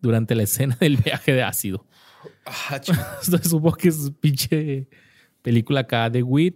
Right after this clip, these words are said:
Speaker 1: pero al parecer en la película se puede ver el accidente donde este güey se partió la madre.
Speaker 2: Ok.
Speaker 1: Posteriormente, Damián ganó los premios a Mejor Director y Mejor Película en el Festival Internacional de Cine y Video Independiente de Nueva York por esa película, güey.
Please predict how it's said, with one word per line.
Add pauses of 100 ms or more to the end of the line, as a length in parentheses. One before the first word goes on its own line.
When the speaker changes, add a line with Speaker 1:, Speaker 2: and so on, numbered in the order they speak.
Speaker 1:
pero (260)
al
parecer
en
la
película
se
puede
ver
el
accidente
donde
este
güey
se
partió
la
madre.
Speaker 2:
Ok. (1400)
Speaker 1:
Posteriormente,
Damián
ganó
los
premios
a
Mejor
Director
y
Mejor
Película
en
el
Festival
Internacional
de
Cine
y
Video
Independiente
de
Nueva
York (320)
por
esa
película,
güey.